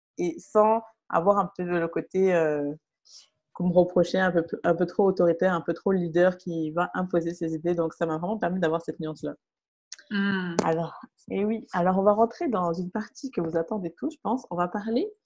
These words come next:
Speaker 1: des différents types et de leurs stratégies. Donc, on va vraiment faire une introduction.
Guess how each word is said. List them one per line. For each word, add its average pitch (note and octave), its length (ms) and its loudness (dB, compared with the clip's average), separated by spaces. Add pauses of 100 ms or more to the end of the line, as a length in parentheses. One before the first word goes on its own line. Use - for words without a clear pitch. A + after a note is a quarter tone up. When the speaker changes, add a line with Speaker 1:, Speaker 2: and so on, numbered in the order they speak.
(340)
Speaker 1:
des F3+ 160 0
différents F#3+ 580 -2
types F4+ 240 -10 (300)
et G#3+ 100 6
de G3 100 6
leurs A3 300 2
stratégies. - 1080 -6 (1200)
Donc, F#3+ 160 -2
on G3 40 2
va G#3 140 6
vraiment A#3+ 260 0
faire G#3+ 140 -2
une F#3+ 180 -2
introduction. F#3+ 760 -2